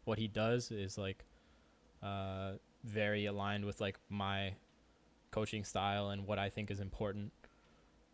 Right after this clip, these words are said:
Um, and then I would say Jared Tendler,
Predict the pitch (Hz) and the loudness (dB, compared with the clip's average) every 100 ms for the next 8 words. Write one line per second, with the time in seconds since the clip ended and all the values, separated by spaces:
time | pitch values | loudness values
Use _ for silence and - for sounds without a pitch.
0 | - 101 98 101 101 104 - - - 110 | -6 -4 -2 -2 -2 -4 -12 -20 -6 -2
1 | 127 143 135 120 - 123 117 113 110 107 | 2 2 2 0 2 6 6 4 2 -2
2 | - - - - - - - - - 110 | -6 -20 -20 -20 -20 -20 -20 -8 0 4
3 | 117 107 110 110 117 139 | 4 2 -2 -2 0 -2